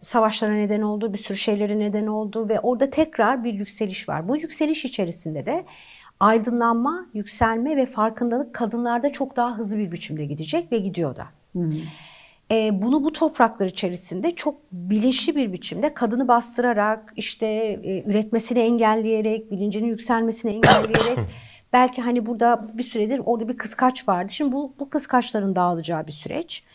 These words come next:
Speaker 1: Dünyada da kadın bilincinin, farkındalığının, gücünün arttığı bir enerji var. Ve orada şöyle bir şey de oluşuyor bir süre sonra. Yani o kendi gücünü fark ettikçe öbür tarafın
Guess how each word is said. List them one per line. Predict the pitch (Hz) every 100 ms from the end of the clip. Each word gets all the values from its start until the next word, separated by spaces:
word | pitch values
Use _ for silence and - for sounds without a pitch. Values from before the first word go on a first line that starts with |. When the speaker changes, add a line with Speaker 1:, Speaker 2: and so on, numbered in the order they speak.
| - - -
Speaker 1:
Dünyada | 226 247 254 262 311
da | 226 - - _ _ _ -
kadın | - 240 311
bilincinin, | 285 226 190 156 175 247
farkındalığının, | - 208 214 220 202 196 185 180 220
gücünün | 214 202 240 294
arttığı | 220 226 - 240
bir | 190
enerji | 160 151 147 147 -
var. | - 349 - _ - - _
Ve | 302
orada | 311 320
şöyle | 320 320 311 262
bir |
şey | 254 262
de | 214
oluşuyor | 180 156 - - - _ _ _ _ _ _
bir | 196
süre | - 180
sonra. | 160 - 151 147 151 - -
Yani | 202 190 190 - - _ _
o | 214
kendi | 208 196 196
gücünü | 277 285 262
fark | 254 247 226 226
ettikçe | 254 - 269 - 262 302 - - _ _ -
öbür | 214 269
tarafın | - 269 240 254 277